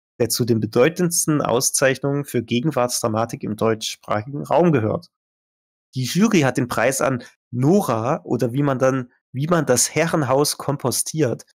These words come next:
von Sivan Ben Yishai, derzeit am Staatstheater Hannover, so, Hannover sowie am Deutschen Theater zu sehen, verliehen. Aus Ibsens Nora oder ein Puppenheim macht die neunzehnhundertachtundsiebzig in Tel Aviv geborene Autorin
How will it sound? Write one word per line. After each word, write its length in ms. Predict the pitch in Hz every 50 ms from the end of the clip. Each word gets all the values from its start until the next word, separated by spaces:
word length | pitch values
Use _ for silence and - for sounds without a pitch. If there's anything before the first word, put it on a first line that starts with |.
| _ _ _
von 300 | - - - 123 120 113
Sivan 580 | 107 - 135 156 165 143 139 131 139 147 143
Ben 240 | 120 147 135 139 143 127
Yishai, 580 | 123 135 131 - - - 123 131 127 104 110 - _ _ _ _ _ -
derzeit 380 | 120 120 120 - - 131 104 95
am 100 | 107 113
Staatstheater 720 | 107 - - 117 120 120 - - 123 101 110 110 - 104
Hannover, 420 | 104 110 110 127 147 160 160 156
so, 240 | 147 - - 123 117 - - _ _ _
Hannover 480 | - 117 113 113 131 156 - - 139 135
sowie 280 | - 127 117 120 120 127
am 100 | 113 110
Deutschen 300 | 113 123 127 - - 123
Theater 280 | - - - - - 120
zu 140 | - 123
sehen, 220 | 113 113 120 120 120
verliehen. 480 | - - 123 113 120 135 123 101 - - - - _ _ _ _ _
Aus 220 | - 131 123 - -
Ibsens 600 | - - 175 170 - - - 139 123 - - - _ _ _ _ -
Nora 500 | 117 117 135 170 202 190 - 147 143 143
oder 240 | - 123 120 120 90
ein 180 | - 101 101
Puppenheim 680 | - - 220 220 - 120 98 101 98 101 110 147 175 175 - _ _ _ -
macht 240 | 120 120 120 - -
die 80 | 127
neunzehnhundertachtundsiebzig 880 | 120 120 127 131 - - - - 117 - - 123 117 139 143 - - 123
in 100 | 123 120
Tel 180 | 117 - 120 120
Aviv 300 | 117 113 131 151 156 -
geborene 520 | - 120 113 127 127 123 - 131 117 113
Autorin 500 | 110 110 110 - 127 131 139 139 147 147